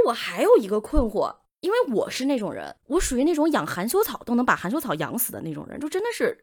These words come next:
手很笨。假设生活中真的有我这样子的朋友啊，我真的很努力了，我真的非常努力，但是这个花在我的工位上，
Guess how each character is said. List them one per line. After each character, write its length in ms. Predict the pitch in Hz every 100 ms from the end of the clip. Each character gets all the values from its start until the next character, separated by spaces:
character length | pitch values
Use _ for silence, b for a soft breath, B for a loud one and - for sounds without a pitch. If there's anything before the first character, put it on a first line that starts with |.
| -
手 280 | - 180
很 220 | - - -
笨。 260 | - 196 -
假 140 | -
设 160 | 240 403
生 180 | - 392
活 120 | 349
中 120 | 339
真 140 | 339 370
的 180 | 359 - _
有 120 | - 233
我 240 | 285 233
这 120 | -
样 120 | 247
子 80 | 202
的 80 | 170
朋 220 | 147 143
友 160 | 143 143 _
啊， 80 | 339
我 160 | 294 190
真 120 | 285
的 80 | 302
很 220 | - 165
努 160 | 247
力 140 | 151 165
了， 220 | 71 - _
我 120 | 175
真 180 | 170 277
的 120 | 294
非 200 | 277 370
常 220 | 370 190
努 140 | 170 -
力， 100 | -
但 200 | 370 370
是 80 | 302
这 160 | 403
个 100 | 277
花 300 | 226 302 320
在 240 | 330 339 233
我 280 | - 147
的 120 | - 165
工 180 | 262
位 160 | 294 285
上， 220 | 196 -